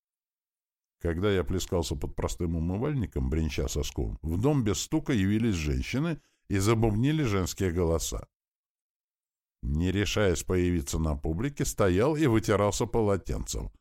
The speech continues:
когда появилась Таня и пригласила на кухню. «Пойдём, перекусишь»,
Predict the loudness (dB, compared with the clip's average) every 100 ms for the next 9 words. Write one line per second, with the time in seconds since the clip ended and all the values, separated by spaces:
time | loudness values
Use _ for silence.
0 | _ _ _ -8 -6 -4 -4 -2 -2 0
1 | 0 -2 -4 -2 0 0 0 -2 -2 -2
2 | -2 -4 -2 -4 -4 -8 -10 -12 -14 _
3 | _ _ _ _ _ _ _ _ _ _
4 | -8 -2 -2 0 -2 -2 -2 -2 -4 -6
5 | -8 -8 -10